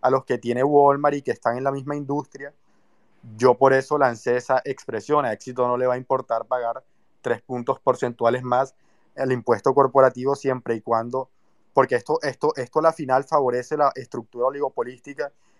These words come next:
y ellos se lo sacan de una u otra forma a los consumidores, ya que pueden vender más, más caro o, o,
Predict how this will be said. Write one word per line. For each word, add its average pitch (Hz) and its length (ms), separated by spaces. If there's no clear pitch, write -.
y 123 120
ellos 131 200
se 160 100
lo 143 120
sacan 135 360
de 123 100
una 131 240
u 135 100
otra 139 200
forma 139 440
a 131 100
los 127 140
consumidores, 131 800
ya 120 220
que 127 100
pueden 135 320
vender 123 460
más, 127 400
más 135 300
caro 165 360
o, 135 260
o, 123 340